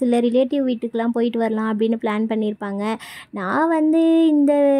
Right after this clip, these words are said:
சம்மருக்கு வந்து சம்-, relative வீட்டுக்கு போயிட்டு வரலாம் அப்படின்ற மாதிரி தான் plan பண்ணி வச்சுருக்கேன். So நீங்க, நீங்க என்னென்ன plan பண்ணியிருக்கீங்க அப்படின்றத மறக்காம எனக்கு கமெண்ட்ல சொல்லுங்க. நாங்கெல்லாம் படிக்கும்போது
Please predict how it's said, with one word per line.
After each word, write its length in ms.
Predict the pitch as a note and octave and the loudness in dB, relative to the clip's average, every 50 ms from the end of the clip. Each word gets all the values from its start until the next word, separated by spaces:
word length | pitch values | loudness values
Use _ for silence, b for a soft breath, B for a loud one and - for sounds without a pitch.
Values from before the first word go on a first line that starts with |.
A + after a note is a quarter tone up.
| C4+ C4+ C4+ C4 C4 C4 C4 B3+ - - _ - | 2 0 0 0 0 -2 -2 -4 -6 -10 _ -10
சம்மருக்கு 520 | - - C#4 C#4 C4+ C#4 D4 C#4+ C4+ C4 C4+ | -6 -2 -2 0 2 2 0 0 -2 -2 0
வந்து 340 | C4+ C4 C4 C4+ C#4 D#4+ F#4+ G#4+ G#4+ G4+ F4 D#4 C#4+ C#4 B3+ | 0 2 2 2 2 2 2 4 4 4 4 4 2 0 -2
சம்-, 360 | - - C#4+ C#4 C4+ C4+ C4+ B3 - - D4 C#4+ | -2 0 2 2 4 2 2 0 -2 -2 0 2
relative 360 | C#4 C#4+ D4+ C#4 - D#4 D4 | 4 4 4 2 2 0 2
வீட்டுக்கு 280 | C#4+ C#4 A#3+ C4 - B3 | 0 0 -2 -2 -4 -2
போயிட்டு 280 | - C4 C4+ B3 C4 | 0 0 0 0 0
வரலாம் 300 | C4 B3+ B3 B3 B3 B3+ B3 | 0 0 0 0 0 0 0
அப்படின்ற 340 | A#3+ A3 B3 B3 B3 A#3+ B3+ | 0 0 2 2 2 2 2
மாதிரி 280 | A#3+ A#3+ A3+ A3 A3+ A#3 | 0 0 0 0 -2 -2
தான் 220 | A#3 B3+ C#4 D4 C#4 | 0 0 0 0 0
plan 300 | C#4 A#3 A3 A3+ A#3+ A#3+ | 0 0 0 0 0 0
பண்ணி 200 | A#3+ A#3+ A#3 A3 | 0 0 0 0
வச்சுருக்கேன். 520 | G#3 G#3 F#3+ - - A3+ - - C#4 E4 F4+ - | -2 -2 -4 -4 -6 -6 -2 -2 -2 -2 0 2
So 80 | D#4 C4+ | 2 2
நீங்க, 240 | B3+ B3+ C#4 C#4+ D#4 | 4 2 2 2 2
நீங்க 260 | D#4 D#4 D#4 D#4+ D#4+ D4 | 2 0 2 2 2 2
என்னென்ன 260 | B3+ B3 B3+ B3+ C4 B3 | 2 2 2 0 0 0
plan 300 | B3+ A#3 G#3+ A3 A3+ A#3+ | -2 -2 -2 0 0 0
பண்ணியிருக்கீங்க 600 | A#3 A3+ A3+ A3 A3 A3 A3 - A3+ G#3+ G#3+ G#3+ G#3+ A3 A3+ A#3 A3 G#3+ B B B B B B - | 0 0 0 -2 -2 -4 -4 -6 -4 -4 -4 -2 -2 -2 -2 -2 -2 -4 B B B B B B -4
அப்படின்றத 600 | A#3 A3+ G#3+ A3+ A#3 A3+ A3 G#3+ G#3 A#3 D4 F4+ F#4+ | -4 -4 -2 -2 -2 -2 -2 -2 -2 -2 0 0 0
மறக்காம 520 | D#4 A#3+ A3 G#3+ G3+ - A3 A3 A3 A3 G#3+ G#3+ | 0 0 -2 -2 -4 -4 -4 -2 -2 -2 -2 -2
எனக்கு 240 | G#3+ G#3 - B3 B3+ - | -2 -2 -4 -4 -2 -2
கமெண்ட்ல 480 | B3+ A3+ A3 G#3+ G#3+ A3 G#3+ A3+ A3 A3+ | 0 0 0 0 0 0 0 -2 -2 -2
சொல்லுங்க. 420 | - - A#3 A3 A3 A3+ A3 A3+ A#3 B3+ D4+ G4 C5 C5+ - _ _ _ _ _ _ - | -2 -2 -2 -2 0 0 0 0 0 2 2 2 0 -2 -6 _ _ _ _ _ _ -12
நாங்கெல்லாம் 400 | G4+ G#4 G4+ F#4 F4 F4 D#4+ C#4 | -8 -4 -4 -2 -2 0 0 0
படிக்கும்போது 580 | A#3+ G#3 A#3 A3 - C4 B3 A3 F#3+ F#3 F#3+ | 0 0 -2 0 0 2 2 2 2 2 2